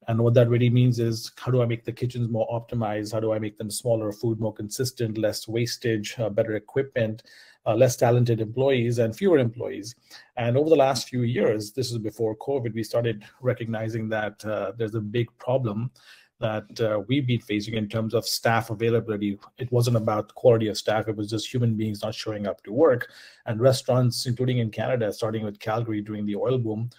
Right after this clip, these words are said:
were shutting down because nobody wanted to work, uh, in a restaurant. There was better ways of making money. Uh, so that put us in a bit of a conundrum, like, what do we do?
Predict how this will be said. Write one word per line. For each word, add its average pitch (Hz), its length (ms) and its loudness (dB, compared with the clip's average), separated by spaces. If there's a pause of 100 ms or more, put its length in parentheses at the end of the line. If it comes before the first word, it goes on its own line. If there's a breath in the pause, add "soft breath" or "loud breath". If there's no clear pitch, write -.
(220 soft breath)
were 107 120 -8
shutting 135 340 2
down 120 260 0
because 107 480 -6
nobody 117 240 0
wanted 107 240 -4
to 120 60 -6
work, 147 340 -2 (140)
uh, 110 140 -4
in 107 100 -6
a 98 60 -4
restaurant. 101 500 -10
There 104 80 -14
was 98 240 -14 (400 soft breath)
better 135 160 6
ways 120 220 4
of 104 80 -6
making 98 260 -12
money. 92 260 -14 (460 loud breath)
Uh, 98 320 -4
so - 140 -2
that 147 400 6 (240)
put 139 120 4
us 135 120 4
in 131 100 2
a 123 40 4
bit 123 120 6
of 117 80 4
a 117 60 0
conundrum, 117 440 2
like, 107 200 -2
what 120 60 0
do 117 40 -2
we 113 80 -2
do? 107 380 0